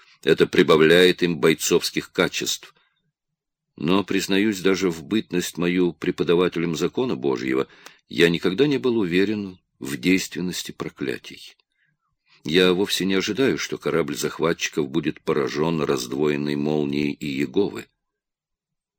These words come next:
Однако мои люди слишком уж в меня верят, и я просто обязан сделать все возможное для укрепления их духа.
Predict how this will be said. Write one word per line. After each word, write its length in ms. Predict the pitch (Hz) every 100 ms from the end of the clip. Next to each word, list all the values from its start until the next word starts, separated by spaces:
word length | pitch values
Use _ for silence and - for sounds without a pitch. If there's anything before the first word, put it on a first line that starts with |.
| _ - - -
Однако 440 | 65 85 104 107
мои 280 | 104 101 107
люди 280 | 101 110 110
слишком 600 | - 85 113 - - 117
уж 160 | 107 87
в 80 |
меня 260 | 101 104 107
верят, 440 | 110 127 78 -
и 60 | 71
я 220 | 76 78
просто 400 | - 78 - 80
обязан 500 | 78 85 151 131 78
сделать 440 | 64 62 82 76 -
все 240 | - 85
возможное 640 | 69 65 76 101 101 104
для 160 | 98 73
укрепления 560 | 69 - 71 76 76 78
их 120 | 76
духа. 300 | 120 -